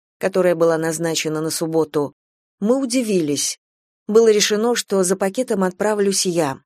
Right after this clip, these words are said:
потому что я могла, вероятно, рассчитывать на отсутствие слежки, а объект находился неподалеку от моей квартиры, рядом с местом, где я пару раз каталась на лыжах.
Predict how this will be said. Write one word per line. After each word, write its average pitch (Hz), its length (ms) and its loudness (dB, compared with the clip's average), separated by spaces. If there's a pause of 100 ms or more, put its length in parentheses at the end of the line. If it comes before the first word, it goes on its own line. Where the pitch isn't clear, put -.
потому 262 280 2
что 247 140 0
я 233 140 2
могла, 226 300 2
вероятно, 202 580 2
рассчитывать 180 580 0
на 180 180 0
отсутствие 185 540 0
слежки, 202 800 0
а 175 260 2
объект 180 480 0
находился 175 600 -2
неподалеку 165 580 0
от 160 140 -2
моей 165 220 -2
квартиры, 180 680 -2 (360)
рядом 226 340 2
с 196 100 -4
местом, 196 420 -2
где 160 240 0
я 160 200 0
пару 170 260 0
раз 175 240 -2
каталась 156 520 -2
на 170 180 -4
лыжах. 143 500 -4